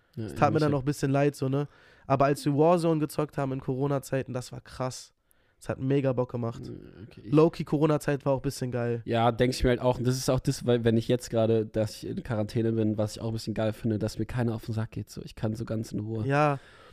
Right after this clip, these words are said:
Speaker 1: Ich kann so ganz,
Speaker 2: Und
Speaker 1: äh,
Speaker 2: wenn,
Speaker 1: mich
Speaker 2: und wenn auch
Speaker 1: nervt
Speaker 2: alle,
Speaker 1: einfach.
Speaker 2: wenn, wenn, wenn so alle krank sind oder alle,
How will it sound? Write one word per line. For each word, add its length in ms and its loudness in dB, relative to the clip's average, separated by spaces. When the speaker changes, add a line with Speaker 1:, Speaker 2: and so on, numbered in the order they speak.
Speaker 1:
Ich 120 -12
kann 160 2
so 160 0
ganz, 320 2
Speaker 2:
Und 200 4
Speaker 1:
äh, 20 4
Speaker 2:
wenn, 140 4
Speaker 1:
mich 100 2
Speaker 2:
und 60 0
wenn 120 8
auch 60 4
Speaker 1:
nervt 100 0
Speaker 2:
alle, 140 6
Speaker 1:
einfach. 120 2
Speaker 2:
wenn, 140 0
wenn, 180 0
wenn 140 2
so 120 0
alle 260 4
krank 360 -2
sind 180 -6
oder 280 0
alle, 320 0